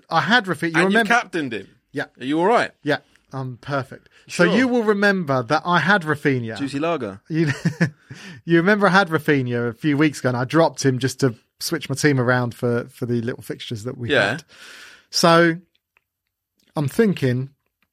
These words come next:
Speaker 1: triple leads there. Dallas, Rafinha,
Speaker 2: Mm-hmm.
Speaker 1: Bamford. Powerful.
Speaker 2: Yeah.
Speaker 1: Strong, strong team.
Speaker 2: Yeah.
Speaker 1: In defence, I'm actually gonna drop John Stones. I'm not gonna double up on Man City at Arsenal. I'm thinking, I'm thinking I'm gonna go with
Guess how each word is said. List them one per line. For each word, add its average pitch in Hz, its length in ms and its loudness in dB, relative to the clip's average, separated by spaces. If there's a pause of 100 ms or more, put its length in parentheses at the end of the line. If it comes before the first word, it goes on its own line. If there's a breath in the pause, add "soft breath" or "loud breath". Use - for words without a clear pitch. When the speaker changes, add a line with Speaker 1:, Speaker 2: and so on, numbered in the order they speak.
(680)
Speaker 1:
triple 170 380 0
leads 135 420 2
there. 107 340 -12 (840 loud breath)
Dallas, 139 500 0
Rafinha, 123 400 2
Speaker 2:
Mm-hmm. 117 200 -4
Speaker 1:
Bamford. 110 560 -8
Powerful. 127 680 -4
Speaker 2:
Yeah. 117 380 -2 (180)
Speaker 1:
Strong, 139 640 2
strong 117 360 -4
team. 107 340 -10
Speaker 2:
Yeah. 113 280 -4 (500 soft breath)
Speaker 1:
In 185 120 4
defence, 156 600 0 (500 soft breath)
I'm 156 180 -2
actually 202 260 -2
gonna 240 160 2
drop - 300 2
John 139 240 2
Stones. 120 680 -4
I'm 143 60 -4
not 196 120 2
gonna 180 140 4
double 170 280 2
up 147 120 -2
on 131 120 0
Man 123 160 -2
City 117 280 -10
at 85 80 -8
Arsenal. 110 320 -10
I'm 110 60 -10
thinking, 156 840 -2
I'm 127 80 -10
thinking 180 500 0
I'm 131 100 0
gonna 131 220 2
go 131 300 4
with 117 320 -2